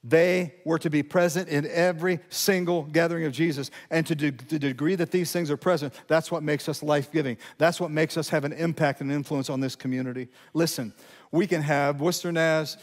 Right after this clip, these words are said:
we can have a much greater, quicker, faster influence on this smaller community than we could ever have if we were planted in New York City. You follow me? Yeah, does it, does that make sense logically? Or L A or Chicago, wherever it may be? Because, because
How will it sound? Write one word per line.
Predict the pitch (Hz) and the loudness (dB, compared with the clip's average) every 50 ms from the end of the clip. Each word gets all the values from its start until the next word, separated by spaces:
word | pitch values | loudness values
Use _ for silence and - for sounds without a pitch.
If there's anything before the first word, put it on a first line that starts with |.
| - - | -12 -6
we | - 165 185 | -4 -2 0
can | - 175 160 | 0 0 2
have | 160 156 147 | 2 0 0
a | 147 | 0
much | 147 147 147 - - | -2 -2 -2 -2 -2
greater, | 156 170 165 160 160 147 | 0 0 2 2 0 -2
quicker, | - - 185 170 - 165 156 | -4 -2 -2 -2 0 -2 -2
faster | - - 165 165 165 156 - - 165 156 151 156 - - | 0 2 2 2 2 0 -2 -4 -4 -2 -2 -2 -2 -2
influence | 175 175 147 147 160 156 143 - | -2 -2 -2 -2 -2 -4 -2 -2
on | 165 151 147 | -2 -2 -2
this | 156 156 139 | -2 -2 -2
smaller | - - 160 160 160 156 | -4 -4 -2 -2 0 0
community | 135 - 143 143 147 143 139 139 - - - - - | -2 -2 -2 -2 0 0 0 -2 -4 -6 -10 -6 -2
than | 160 156 160 | 0 0 0
we | 165 156 | 0 0
could | - 151 | 2 2
ever | 156 156 143 131 | 2 2 2 2
have | 147 151 147 135 | 0 0 0 0
if | 135 131 | -2 -4
we | 147 160 | -2 -2
were | 151 147 135 | 0 0 0
planted | - - 160 156 147 143 139 | 0 0 0 2 2 2 2
in | 135 135 135 135 | 0 0 -2 0
New | 139 143 | 0 0
York | 143 139 123 - | 0 0 0 -4
City. | - - 156 147 127 123 | -4 -2 -2 0 0 -2
You | 131 160 160 | -2 -2 -2
follow | - 185 190 196 202 | 2 2 2 2 2
me? | 202 214 196 - - _ _ _ _ _ _ _ _ _ _ _ _ _ _ _ _ _ _ _ | 2 0 -2 -2 -6 _ _ _ _ _ _ _ _ _ _ _ _ _ _ _ _ _ _ _
Yeah, | - 156 165 - - 160 | -14 -14 -14 -14 -8 -2
does | 156 165 156 147 | 0 0 0 0
it, | - - - - _ _ _ - | -4 -10 -12 -20 _ _ _ -2
does | 165 165 | 2 4
that | 196 185 180 | 4 6 6
make | 196 190 - | 4 4 4
sense | - 208 180 151 | 2 0 2 2
logically? | 175 180 180 180 180 165 165 190 190 | 2 2 2 2 0 0 0 2 2
Or | 165 156 156 151 | 2 2 2 2
L | 165 175 180 175 | 2 4 4 4
A | 175 170 170 | 4 4 4
or | 160 147 | 2 0
Chicago, | - - 143 - 170 170 170 160 | -2 -4 -2 0 2 2 2 0
wherever | 160 165 170 170 160 165 | 2 2 2 2 0 0
it | |
may | 160 160 165 | -2 -2 -2
be? | 143 - - - - - 156 | -4 -6 -12 -18 -12 -2 0
Because, | 165 170 - 190 175 - - - - - _ _ _ _ | 2 2 4 4 2 0 -2 -10 -20 -20 _ _ _ _
because | - 170 - - 185 175 170 156 - - - - - | -2 -2 0 2 2 2 2 0 -2 -8 -10 -12 -14